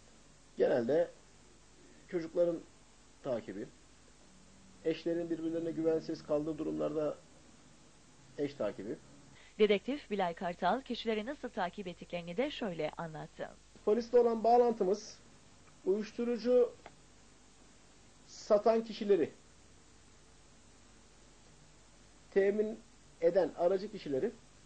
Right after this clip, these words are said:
Speaker 1: tespit ettiğimizde polise bunları bildiriyoruz. Dolandırıcı çeteleri, çek senet sahteciliği yapan kişilerin tespitinde bunlarla ilgili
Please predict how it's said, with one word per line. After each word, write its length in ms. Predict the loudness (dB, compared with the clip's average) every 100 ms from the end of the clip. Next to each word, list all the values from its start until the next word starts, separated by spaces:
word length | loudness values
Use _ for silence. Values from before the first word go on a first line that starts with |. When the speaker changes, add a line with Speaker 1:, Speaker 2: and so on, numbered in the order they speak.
| -18 -2
Speaker 1:
tespit 280 | -2 2
ettiğimizde 400 | -2 0 -2 -2
polise 320 | 0 -2 -2 -2
bunları 260 | -2 -2
bildiriyoruz. 560 | -4 -4 -6 -6 -12 -20 -20 -20 -20 -20 -20 -20 -20 -20 -4
Dolandırıcı 640 | 2 4 4 2 -2 -2 0
çeteleri, 540 | 0 4 4 4 2 -4 -20 -20 -20 -20 -20 -20 -20 -20 -20 -20 -8
çek 240 | -2 -2
senet 720 | -2 -20 -20 -6 0 2 0 -2
sahteciliği 600 | -2 -2 -4 -10 -8 -6
yapan 260 | -6 -10 -14
kişilerin 340 | -16 -14 -12 -14 -20 -20 -20 -20 -20 -20 -20 -20 -20 -20 -20 -20 -20 -20 -20 -20 -4
tespitinde 720 | 0 0 -2 -4 -2 0 0 -2 -20 -20 -20 -10
bunlarla 340 | -2 2 4 2
ilgili 340 | 0 -2 -6